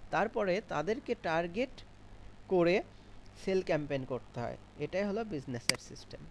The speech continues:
তো বুঝতেই পারছেন যে আমাদের অ্যাপ প্রমোশনটাও ঠিক তেমনই একটা অ্যাপ। আবার কিছুদিন পরে আপনি টার্গেটে যাদের রাখছেন, দেখছেন, দেখছেন যে এরা ভালোই নিচ্ছে, নিতে নিতে নেয়া কমাই দিল, আবার এদেরকে আরেকটা অফারের <laughs> আওতায় ফেলে দেন।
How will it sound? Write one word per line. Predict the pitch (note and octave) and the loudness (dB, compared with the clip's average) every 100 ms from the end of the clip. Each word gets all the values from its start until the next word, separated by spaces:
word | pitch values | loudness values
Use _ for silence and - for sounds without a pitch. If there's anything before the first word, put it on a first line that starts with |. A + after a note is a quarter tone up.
| - - - - - | -14 -4 -2 -2 -4
তো | C3+ | -4
বুঝতেই | D#3+ - G#3 | -4 -4 -2
পারছেন | G3+ - F#3 F3+ | -2 -4 -8 -4
যে | G#3 | -2
আমাদের | D#3 F3+ D4+ - - - - | -2 -2 -6 -10 -16 -14 -4
অ্যাপ | C#3+ - - - | -4 -4 -10 -6
প্রমোশনটাও | D3+ D#3 F#3 G3+ G3 C#4+ F4+ - | -4 -2 -2 -4 -2 -2 -2 -10
ঠিক | - - | -10 -2
তেমনই | C3+ B2+ C3 E3+ C#4 - - | -2 0 -2 -4 -8 -14 -12
একটা | - - C3+ | -12 -6 -4
অ্যাপ। | A#2+ - - - - | -4 -8 -10 -14 -2
আবার | F#3 F#3 F3+ | 4 6 4
কিছুদিন | F3 - F3+ F3+ F3 | 2 -6 -2 -2 2
পরে | F3 E3+ | 4 6
আপনি | D#3+ D#3+ D#3+ | 4 0 2
টার্গেটে | D#3 D3 E3 D#3+ D3+ | 2 4 0 2 2
যাদের | D3+ D3+ D3 | 2 2 0
রাখছেন, | C#3 - D#3+ D3 | -2 -2 -6 -4
দেখছেন, | D3 - D3+ | -6 -4 -4
দেখছেন | C#3+ C#3 D#3 | -4 -4 -4
যে | D3+ C#3+ | -2 0
এরা | C#3 D3+ | 2 0
ভালোই | C3 C3+ D#3 | 0 0 2
নিচ্ছে, | D3 D3 C#3+ C3+ - - | 0 0 -2 -2 -8 -6
নিতে | G3 F#3 | -2 2
নিতে | F3 F#3 - - | 2 0 -4 -6
নেয়া | E3 D#3 D3+ | 2 4 4
কমাই | D#3+ C3+ A#2 | 4 2 2
দিল, | A#2+ | -2
আবার | - D#3+ G3+ B3+ | -2 2 4 6
এদেরকে | G#3+ F#3 F3+ | 6 4 2
আরেকটা | D#3+ D#3 D#3 | 0 0 -2
অফারের | C#3+ - A#2+ A#2 - - - - - - | -2 0 0 0 -4 -14 -16 -14 -14 -10
<laughs> | C3+ G#2+ - - | -8 -6 -6 -4
আওতায় | C#3+ D#3 C#3 C3 | 0 0 2 -2
ফেলে | C3 C3 A#2+ | 0 -4 -4
দেন। | A#2+ | -8